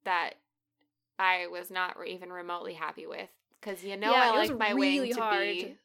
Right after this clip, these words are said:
Speaker 2: to do
Speaker 1: so
Speaker 2: a wing.
Speaker 1: sharp. Yeah.
Speaker 2: Yeah, same.
Speaker 1: And they, like, market this as being for, like, a cat eye. And
Speaker 2: Yep.
Speaker 1: I mean, how benefit? How? I could make one on my hand, no problem.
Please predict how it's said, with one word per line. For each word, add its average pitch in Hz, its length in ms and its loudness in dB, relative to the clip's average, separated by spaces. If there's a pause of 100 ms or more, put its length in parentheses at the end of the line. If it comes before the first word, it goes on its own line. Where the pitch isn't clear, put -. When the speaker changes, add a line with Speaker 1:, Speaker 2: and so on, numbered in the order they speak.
(100)
Speaker 2:
to 247 120 -6
do 214 100 -4
Speaker 1:
so 190 100 0
Speaker 2:
a 185 40 -4
wing. 185 120 -6
Speaker 1:
sharp. 151 300 -6 (180)
Yeah. 101 300 -8
Speaker 2:
Yeah, 208 280 -6
same. 208 440 -10 (840)
Speaker 1:
And 226 440 4 (400)
they, 320 180 2
like, 381 400 2
market 269 500 0
this 196 460 -6
as 214 240 -6
being 214 800 -4 (440)
for, 247 120 -8
like, 247 180 -6
a 277 60 -12
cat 330 280 -8
eye. 185 480 -6 (220)
And 240 680 -10
Speaker 2:
Yep. 403 200 -6 (460)
Speaker 1:
I 247 240 -8
mean, 220 460 -10
how 190 680 -6
benefit? - 520 -12
How? 254 260 4
I 233 160 4
could 269 160 -6
make 220 220 -2
one 254 120 -2
on 220 120 2
my 165 160 -2
hand, 180 600 -6
no 160 140 -12
problem. - 640 -6